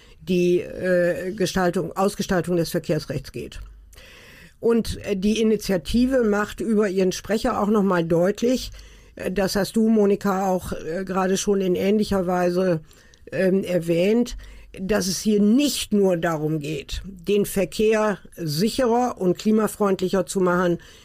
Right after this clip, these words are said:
sondern dass es auch darum geht, ähm, Politikverdrossenheit möglichst zu begrenzen.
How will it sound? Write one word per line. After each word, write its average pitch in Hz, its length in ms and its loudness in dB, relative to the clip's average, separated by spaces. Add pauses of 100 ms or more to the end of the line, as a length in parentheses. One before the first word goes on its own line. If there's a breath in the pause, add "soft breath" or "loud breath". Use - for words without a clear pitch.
(120)
sondern 196 360 2
dass 180 160 0
es 180 160 -2
auch 190 240 0
darum 196 400 2
geht, 185 360 2 (520 loud breath)
ähm, 185 460 2 (180)
Politikverdrossenheit 190 1800 0 (500 loud breath)
möglichst 220 720 2
zu 196 160 0
begrenzen. 196 1000 0